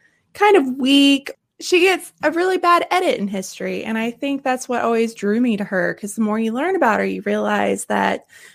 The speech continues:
people were making up some wild,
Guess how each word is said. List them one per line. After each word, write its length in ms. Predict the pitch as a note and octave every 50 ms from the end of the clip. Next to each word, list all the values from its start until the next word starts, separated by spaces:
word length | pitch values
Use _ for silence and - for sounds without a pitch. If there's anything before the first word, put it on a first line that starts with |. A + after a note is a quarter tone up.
| _ _
people 360 | - - D4 E4+ D#4+ - A#4+
were 200 | A#4 A4+ A4+ G#4
making 360 | F#4 E4 D#4 D4+ D4 D4+ D4 D4+
up 160 | C#4+ B3 -
some 300 | - - G3+ G3+ G3+ F#3
wild, 800 | F3+ G3+ A3+ B3 C4 C4+ C4+ C4+ C4+ C4+ C4 C4 C4 B3+ -